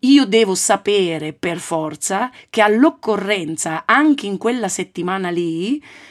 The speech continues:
io ho la possibilità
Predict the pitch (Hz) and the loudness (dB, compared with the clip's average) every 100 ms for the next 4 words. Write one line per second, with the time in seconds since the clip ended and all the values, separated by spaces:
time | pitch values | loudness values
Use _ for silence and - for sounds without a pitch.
0 | _ 262 277 302 277 - 233 180 - _ | _ 6 6 6 2 2 2 2 -2 _
1 | _ - 202 208 - 285 - 240 226 208 | _ -2 0 0 0 0 0 -2 -2 -6
2 | 202 190 165 147 | -2 0 0 -4